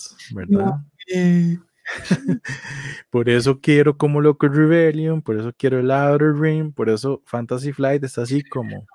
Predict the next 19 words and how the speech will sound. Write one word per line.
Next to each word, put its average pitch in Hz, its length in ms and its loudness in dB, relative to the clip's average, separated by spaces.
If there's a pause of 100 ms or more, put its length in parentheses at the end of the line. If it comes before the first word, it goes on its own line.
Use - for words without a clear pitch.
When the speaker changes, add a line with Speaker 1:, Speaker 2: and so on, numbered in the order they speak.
(100)
Speaker 3:
Ay, 185 160 -4
Outer 185 400 0
Rim, 226 380 -2
qué 233 120 -6
bueno 214 300 -4
se 226 100 -8
Speaker 1:
Ujú. 233 80 -8
Speaker 3:
ve. 196 340 -8 (120)
Speaker 1:
Yo 117 300 -4
lo 139 120 0
quiero, 143 760 4
yo 131 160 -8
lo 127 100 -12
quiero. 123 260 0
Y - 20 -2
lo 120 120 0
peor 113 160 -4
es 123 120 -4
que, - 220 -8